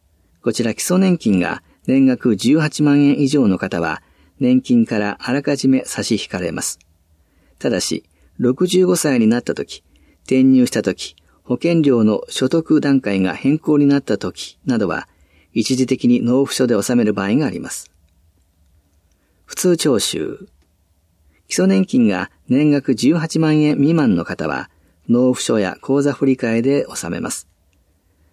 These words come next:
なお、納付書で納める方には、今回の通知に、七月期分から九月期分の納付書を同封します。十月期分から翌年三月期分の納付書は、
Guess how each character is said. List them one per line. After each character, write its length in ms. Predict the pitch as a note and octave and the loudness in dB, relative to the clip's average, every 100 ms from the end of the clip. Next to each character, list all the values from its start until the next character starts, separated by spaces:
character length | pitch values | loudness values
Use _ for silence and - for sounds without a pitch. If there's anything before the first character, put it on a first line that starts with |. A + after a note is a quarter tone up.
| _ | _
な 160 | D3 C3+ | -2 2
お、 180 | B2+ - _ - | 0 -4 _ -2
納 240 | E3 F#3 | 0 0
付 100 | F#3 | 0
書 140 | F3+ | 0
で 140 | E3+ D#3+ | 0 0
納 260 | C3 F3 | 0 0
め 60 | E3+ | 0
る 80 | C#3 | -2
方 180 | - F#2+ | -2 -2
に 80 | |
は、 220 | E2 - - _ _ | -2 -4 -10 _ _
今 240 | - C3 B2+ | -2 0 0
回 160 | A2+ | 0
の 180 | G#2 G2+ | 0 0
通 280 | - A#2+ A2+ | -2 -2 0
知 140 | A2 | 2
に、 180 | G#2 - _ _ _ _ | 0 0 _ _ _ _
七 320 | - - E3+ | -14 -6 -2
月 240 | E3+ D#3+ - | 0 -2 -4
期 160 | - | -2
分 220 | D3 C#3+ C3+ | 2 2 2
か 120 | B2+ | 0
ら 220 | A#2+ - _ _ | -4 -6 _ _
九 120 | - | -2
月 320 | D3+ D#3+ - | 0 0 -4
期 180 | - D#3 | -2 0
分 240 | C#3 C3+ C3 | 4 4 4
の 140 | A#2+ | 4
納 240 | B2+ D3+ | 2 2
付 100 | D#3 | 0
書 180 | - F3+ | 0 2
を 60 | A#2 | 2
同 140 | F2 | 0
封 160 | - E2 | -2 -6
し 100 | - | -8
ま 100 | - | -10
す。 180 | - _ _ _ _ _ _ _ _ - | -12 _ _ _ _ _ _ _ _ -10
十 280 | G#2+ D3 F#3 | 0 2 2
月 240 | F3+ - | 0 -2
期 120 | - | -2
分 220 | D#3+ D#3 C#3+ | 0 2 0
か 120 | C#3 | 0
ら 220 | B2+ B2+ _ _ _ | -2 -4 _ _ _
翌 280 | A#2+ A#2+ D3 | -2 0 2
年 260 | C#3 B2 - | 4 2 0
三 280 | - C#3 D#3 | -4 0 2
月 200 | D3+ - | 0 -2
期 120 | C#3+ | 0
分 220 | C#3 C3+ | 2 4
の 140 | C3 A#2+ | 4 4
納 180 | B2 B2+ | 2 0
付 100 | - | 0
書 120 | F#2 | -2
は、 200 | C#2+ | -2